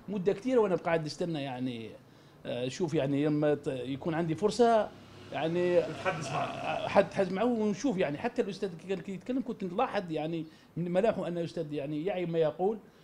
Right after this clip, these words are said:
Speaker 1: وكلامه يعني مبني على أسس يعني علمية، آه، يعني أسس، آه، كما نقولوا يعني professional. يعني
Speaker 2: أوكي.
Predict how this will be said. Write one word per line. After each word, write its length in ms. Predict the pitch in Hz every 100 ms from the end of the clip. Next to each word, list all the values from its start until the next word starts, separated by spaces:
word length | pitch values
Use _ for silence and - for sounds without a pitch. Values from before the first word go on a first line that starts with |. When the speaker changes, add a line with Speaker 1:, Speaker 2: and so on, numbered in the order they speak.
| -
Speaker 1:
وكلامه 420 | 156 180 185 175 165
يعني 220 | 156 165
مبني 320 | 165 147 156
على 320 | 147 151 160
أسس 260 | 160 160 147
يعني 280 | 127 135 120
علمية، 640 | 151 156 156 135 165 208 - - - -
آه، 360 | 139 143 147 143
يعني 520 | 143 151 147 151 147
أسس، 300 | 139 160 -
آه، 180 | 147 139
كما 240 | 135 151
نقولوا 300 | 143 156 147
يعني 640 | 135 135 143 139 131 127 143 139 143
professional. 560 | 208 180 180 151 131 104 - - - - - - - - -
يعني 140 | 151 147
Speaker 2:
أوكي. 260 | 175 135